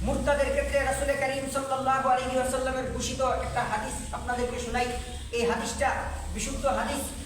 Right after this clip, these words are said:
এই হাদিসটা আবু বকর সিদ্দিক বর্ণনা করছেন, হযরতে উসমান গনি রাদিয়াল্লাহু তাআলা আনহু বর্ণনা করছেন, হযরত আলী রাদিয়াল্লাহু তাআলা আনহু বর্ণনা করছেন, হযরত মুয়াজ বিন জবাল রাদিয়াল্লাহু তাআলা আনহু বর্ণনা করছেন। একাধারে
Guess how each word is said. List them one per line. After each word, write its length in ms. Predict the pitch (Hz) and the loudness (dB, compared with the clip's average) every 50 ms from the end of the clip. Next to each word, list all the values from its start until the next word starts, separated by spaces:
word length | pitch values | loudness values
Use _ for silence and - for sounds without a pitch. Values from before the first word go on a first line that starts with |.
| - - - | -8 -6 -2
এই 120 | 240 254 | 0 0
হাদিসটা 540 | 294 254 - - - - - 294 254 - - - - - - | 2 2 0 -2 -2 -2 0 0 0 0 -2 -6 -8 -6 -4
আবু 180 | 226 226 254 262 | -2 0 0 0
বকর 220 | - 247 262 254 - | 0 2 0 0 0
সিদ্দিক 440 | - - 226 - - 277 277 - | -2 -4 -6 -6 -6 -6 -4 0
বর্ণনা 280 | - 262 262 254 254 240 | 0 2 2 2 2 0
করছেন, 360 | 240 240 247 240 247 254 240 240 - - - - - - | 0 0 -2 0 0 0 -2 -2 -4 -8 -8 -10 -8 -4
হযরতে 580 | 220 226 226 262 262 269 269 269 - - 269 262 - - 262 | -2 -2 0 0 0 0 2 2 0 0 -2 -4 -8 -8 -8
উসমান 340 | - - 240 254 262 254 254 | -8 -6 -2 0 0 0 0
গনি 220 | 254 240 269 277 | 0 0 0 0
রাদিয়াল্লাহু 520 | 269 262 269 262 254 247 247 254 247 247 | -2 0 0 0 0 2 2 2 2 2
তাআলা 200 | 247 254 247 247 | 2 0 2 2
আনহু 140 | 254 240 240 | 0 0 0
বর্ণনা 280 | 233 254 254 254 247 240 | 0 0 0 0 0 0
করছেন, 360 | 240 247 - - - 269 247 - - - - - - - - | 0 -2 -2 -2 -2 -2 -2 -2 -4 -6 -8 -10 -8 -4 -4
হযরত 300 | 226 220 254 262 262 185 - - - - - - - | -2 0 2 2 2 0 -2 -4 -8 -8 -10 -8 -6
আলী 280 | 214 226 262 277 285 277 | -4 -2 -2 0 0 0
রাদিয়াল্লাহু 480 | 262 233 254 254 247 254 247 233 240 | 0 2 0 2 2 2 2 0 0
তাআলা 200 | 240 247 247 254 | 0 2 2 2
আনহু 200 | 254 247 233 233 | 2 0 0 0
বর্ণনা 300 | 240 254 247 247 247 233 | 0 -2 0 0 0 -2
করছেন, 320 | - - - - - 262 240 - - - - - - - - | -2 -2 -4 -4 -2 -4 -4 -4 -6 -8 -10 -10 -10 -6 -4
হযরত 360 | 214 226 226 269 269 269 269 - - - - - 214 | -2 0 2 2 2 2 2 0 -4 -8 -8 -8 -6
মুয়াজ 440 | 202 226 247 277 269 269 - - | -2 0 2 2 2 0 -2 -4
বিন 100 | 262 254 196 | -4 -4 -2
জবাল 280 | 240 233 262 285 277 | 0 0 0 2 2
রাদিয়াল্লাহু 540 | 269 262 254 262 262 254 254 254 240 240 240 | 0 0 0 0 -2 0 0 0 0 0 2
তাআলা 180 | 226 247 240 247 | 2 0 0 0
আনহু 100 | 240 240 | 0 0
বর্ণনা 180 | 240 240 240 | 0 0 0
করছেন। 360 | 233 233 233 226 - 247 240 - 226 220 - - - | -2 -2 -4 -4 -4 -4 -4 -4 -6 -8 -10 -10 -6
একাধারে 440 | - 233 233 262 262 254 262 262 247 | -6 -2 0 2 2 2 2 0 0